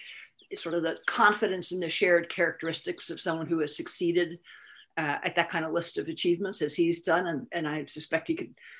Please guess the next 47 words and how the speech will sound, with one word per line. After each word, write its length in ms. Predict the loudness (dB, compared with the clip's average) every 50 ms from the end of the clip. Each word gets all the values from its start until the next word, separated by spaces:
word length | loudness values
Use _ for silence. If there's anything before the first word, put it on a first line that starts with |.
| -20 -18 _
recognize 580 | -2 -2 -2 -2 -6 -6 -2 0 0 0 0 -2
the 100 | -2 0
same 280 | 4 4 4 4 4 0
in 120 | 0 0
me. 340 | 0 -2 -2 -2 -4 -6 -8 -14 -18 -18 -18 -2 _
But 140 | 4 4 8
there 120 | 10 10
also 220 | 10 10 10 8 6
was 160 | 4 4 4
just 160 | 2 2 2
a 60 | 4
lot 240 | 6 10 10 12 10
of, 100 | 10 8
I 80 | 6 2
think, 260 | 2 2 0 0 -4 -10 -20 _ _ _ _ _ _
you 80 | 4 6
know, 60 | 8
we're, 260 | 8 6 6 4 2
we're 200 | 6 6 6 8
ops 300 | 10 10 8 8 8 2
geeks, 400 | 2 2 2 2 2 2 0 2
we're 120 | 2 2 4
analytical 580 | 4 4 4 4 4 4 4 4 4 2 2
types, 580 | 2 6 6 8 8 8 6 4 0 0 0 -2 -8 -14 -18 -16 -16 -16 -18 -10 -2
uh, 140 | 0 0 2 4
we're 120 | 2 4 6
just 240 | 6 4 4 2
pretty 220 | 8 10 10 10 10
straightforward. 920 | 8 6 8 8 8 8 8 6 6 6 8 10 12 12 12 12 10 6 -2 -10 -14 -16 -16 -16 -18 -20 -20 -12 -2 2
Uh, 400 | 4 6 8 8 8 8 8 6 2 -4 -12 _
you 200 | _ -2 0 2
know, 100 | 2 2
ni-, 400 | 4 6 8 8 8 8 6 6
neither 360 | 8 10 12 12 12 12 12
of 140 | 12 10 10
us 220 | 10 8 8 6 6
actually 420 | 6 4 4 2 4 8 8 10
is 120 | 10 8
any 160 | 6 2 2 0
kind 260 | 0 0 0 0 0
of 60 | -2
huge 400 | 0 4 4 6 6 4 2 0
overweening 680 | 2 2 2 4 4 4 4 4 4 4 2 2 0
ego. 480 | 0 -2 -2 4 8 8 8 10 8 6
So 400 | 2 4 4 6 6 8 8 8
it's, 320 | 6 6 4 0 0 2 4
uh, 200 | 4 4 4